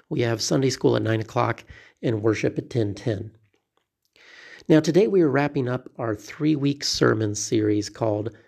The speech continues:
Stories of Saint Paul's United Methodist Church. And through this series, we've been talking about how we want to be intentional about making disciples, because that's the mission of the church, to make disciples of Jesus Christ.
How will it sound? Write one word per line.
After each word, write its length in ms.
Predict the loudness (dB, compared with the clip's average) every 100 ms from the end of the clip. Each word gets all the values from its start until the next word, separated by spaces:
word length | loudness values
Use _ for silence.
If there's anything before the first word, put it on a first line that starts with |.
| -12
Stories 600 | -8 0 4 4 2 -2
of 100 | -4
Saint 380 | -4 -6 -6 -6
Paul's 340 | -2 -2 -2
United 400 | -4 -4 -2 -2
Methodist 480 | -2 -2 -2 -4 -8
Church. 420 | -4 -4 -4 -10 _ _ _ _ _ -20 _ _ _ _ _ _ _ _ _
And 240 | 4 4 2 -12 _
through 320 | -4 2 4
this 220 | 4 2
series, 320 | 2 2 2 2
we've 120 | 0
been 140 | 0
talking 280 | -2 -2 -2
about 200 | 0 0
how 300 | 0 -2 -4 -10 _ _
we 80 | -6
want 140 | -4 -2
to 60 |
be 100 | -2
intentional 560 | -2 0 -2 0 2 2
about 200 | 2 2
making 340 | 0 -2 -4
disciples, 540 | -4 -2 -2 -2 -6 -8
because 280 | -4 -2
that's 220 | 2 0 0
the 100 | -2
mission 320 | 0 0 -2
of 60 |
the 60 | -2
church, 440 | -2 -2 -2 -6 _ -20 -20 -8
to 140 | -4
make 260 | 0 0 0
disciples 540 | -4 0 0 0 -2
of 100 | -2
Jesus 340 | 0 -2 -2 -6
Christ. 440 | -4 -6 -6 -14